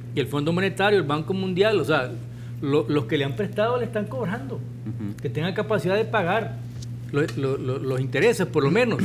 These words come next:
Speaker 1: <clears throat> y, y, y una parte de, del capital que le han prestado. Entonces, ¿cuáles son las otras opciones? Bajar un, o focalizar los subsidios es el menos, el menos, eh,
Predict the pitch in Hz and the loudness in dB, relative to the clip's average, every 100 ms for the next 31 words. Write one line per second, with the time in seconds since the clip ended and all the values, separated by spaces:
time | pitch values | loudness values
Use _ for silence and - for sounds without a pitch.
0 | 165 139 120 120 160 135 131 143 139 156 | 0 -2 -4 -4 -2 0 0 0 0 2
1 | 160 165 165 160 127 135 131 127 120 120 | 2 2 2 0 2 0 0 -4 -2 -4
2 | 113 - 196 151 143 143 127 214 226 143 | -6 -2 -2 -2 -6 -6 -6 0 0 2
3 | 196 226 - - - - 208 220 233 226 | 2 2 0 -6 -4 4 4 6 4 6
4 | 226 220 214 - 226 190 139 - - 143 | 4 6 4 6 4 4 0 -2 -2 2
5 | 147 185 226 208 - 135 165 165 151 156 | 6 4 2 -2 -2 -2 2 4 6 6
6 | 208 233 196 240 269 254 - - - - | 6 4 4 2 4 2 0 -10 -12 -10
7 | - 160 185 175 196 202 - 120 120 139 | -2 2 4 4 4 2 -2 -8 -6 -2
8 | 139 170 226 220 214 - - - - - | 2 4 4 2 -2 -6 -10 -12 -12 -12
9 | - - 139 131 123 113 | -10 2 4 6 4 0